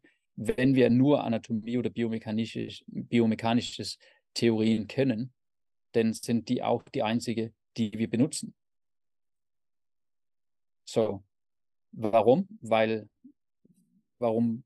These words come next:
sollen wir sonst? Also, wir können weitermachen, was wir schon glauben, die weniger als optimal ist, oder wir können was Neues lernen und damit auch ein besseres Gefühl haben, viel mehr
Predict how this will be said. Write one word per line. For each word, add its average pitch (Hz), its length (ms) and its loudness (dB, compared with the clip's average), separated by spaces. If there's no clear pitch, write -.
sollen 117 240 2
wir 113 80 -2
sonst? - 520 -4
Also, 110 440 -6
wir 120 260 0
können 123 240 2
weitermachen, 120 720 2
was 117 260 -2
wir 117 100 -2
schon 120 460 -4
glauben, 117 600 4
die 117 240 -2
weniger 127 500 2
als 117 180 -4
optimal 120 500 -4
ist, 170 320 -10
oder 120 220 2
wir 117 100 0
können 120 240 0
was 110 140 -2
Neues 110 260 -4
lernen 131 440 -4
und 120 220 0
damit 120 340 0
auch 117 340 -2
ein 110 240 -8
besseres 120 460 -4
Gefühl 131 380 -4
haben, 123 280 -2
viel 123 300 4
mehr 113 380 2